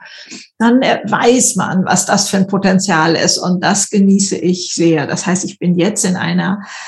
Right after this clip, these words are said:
Phase, wo ich sage, ich stehe mit meinen dreiundsiebzig in der Blütezeit meines Lebens.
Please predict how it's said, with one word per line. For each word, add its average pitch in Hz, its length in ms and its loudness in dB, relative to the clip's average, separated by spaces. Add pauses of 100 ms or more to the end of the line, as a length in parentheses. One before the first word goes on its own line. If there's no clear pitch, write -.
(120)
Phase, 185 1080 0
wo 175 440 -4
ich 165 340 -4
sage, 175 280 -6
ich - 200 -4
stehe 165 480 -4
mit 180 180 -4
meinen 220 280 0
dreiundsiebzig 226 600 2
in 214 120 4
der 233 120 4
Blütezeit 226 580 -2
meines 254 320 0
Lebens. 196 640 -2